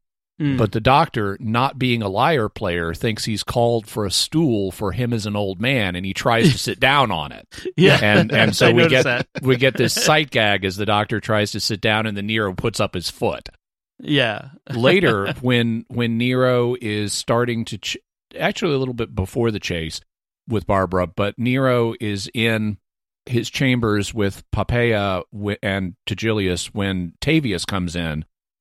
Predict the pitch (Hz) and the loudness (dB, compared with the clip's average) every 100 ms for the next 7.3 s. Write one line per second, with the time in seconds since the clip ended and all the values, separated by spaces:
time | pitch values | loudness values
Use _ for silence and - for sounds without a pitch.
0 | - 101 131 131 120 107 104 90 95 95 | -14 -4 0 2 0 -2 -4 -4 -4 -2
1 | 92 92 92 104 95 95 135 175 117 95 | -2 -4 -2 -2 -2 -2 -2 -2 -2 -2
2 | 90 90 _ _ _ - 107 107 131 143 | -2 -6 _ _ _ -2 0 2 2 4
3 | 135 123 110 - 127 131 117 101 - 110 | 4 2 0 -4 -4 -2 -2 -2 -6 -4
4 | 113 113 110 - - - 127 123 104 120 | 0 2 0 -6 -6 0 0 0 -4 -2
5 | 120 123 110 - 107 98 98 - 92 - | -2 -2 -4 -4 -6 -4 -6 -6 -6 0
6 | 117 120 117 101 95 92 98 110 113 90 | 2 2 0 -2 -4 -2 0 2 0 0
7 | 82 78 78 | -2 -2 -6